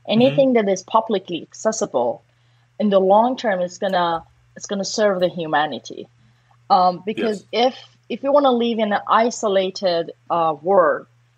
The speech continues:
Speaker 2: and not exchanging information with others, yeah, you may think that you're protecting your I P and you're,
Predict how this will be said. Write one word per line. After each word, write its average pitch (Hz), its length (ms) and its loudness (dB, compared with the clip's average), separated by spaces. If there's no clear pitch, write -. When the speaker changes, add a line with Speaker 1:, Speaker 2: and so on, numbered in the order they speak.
Speaker 2:
and 180 400 -6
not 190 300 2
exchanging 185 540 -6
information 175 580 -4
with 160 160 -2
others, 185 640 2
yeah, 180 200 2
you 175 180 -6
may 208 220 -2
think 202 360 -8
that 170 220 0
you're 165 160 -2
protecting - 720 -10
your 160 120 -4
I - 140 -2
P 262 460 -2
and 185 160 -4
you're, 165 260 0